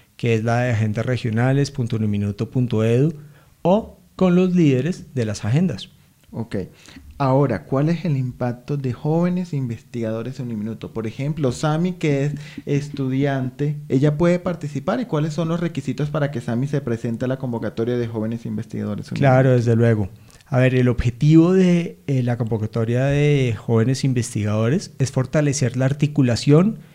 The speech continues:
Speaker 1: en el ecosistema de investigación más desarrollo, más I más E, en Uniminuto,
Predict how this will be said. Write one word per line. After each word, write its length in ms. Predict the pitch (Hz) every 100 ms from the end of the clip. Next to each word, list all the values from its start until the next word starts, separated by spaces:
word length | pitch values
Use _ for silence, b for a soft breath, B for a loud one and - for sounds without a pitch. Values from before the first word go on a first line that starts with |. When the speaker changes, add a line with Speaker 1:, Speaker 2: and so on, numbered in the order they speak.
| B
Speaker 1:
en 140 | 143 131
el 140 | 123
ecosistema 640 | 117 120 - - 123 117 131
de 80 |
investigación 840 | 143 127 117 117 107 95 131 147 156
más 160 | 139
desarrollo, 640 | 117 - 110 117 131 151 147
más 260 | 110 110
I 120 | 123
más 240 | 120 123 165
E, 200 | 190 185 B B -
en 120 | 123
Uniminuto, 680 | 117 113 110 127 151 196